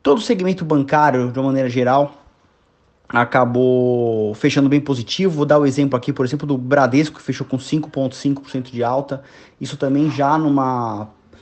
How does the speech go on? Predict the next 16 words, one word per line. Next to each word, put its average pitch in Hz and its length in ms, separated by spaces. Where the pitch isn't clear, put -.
numa - 180
prévia 170 380
da 139 80
expectativa 139 1000
do, 127 680
do 147 120
próprio 175 300
resultado 147 580
que 135 100
os 123 100
bancos 135 260
começarão 131 640
a - 60
soltar 131 400
logo 123 240
mais, 147 520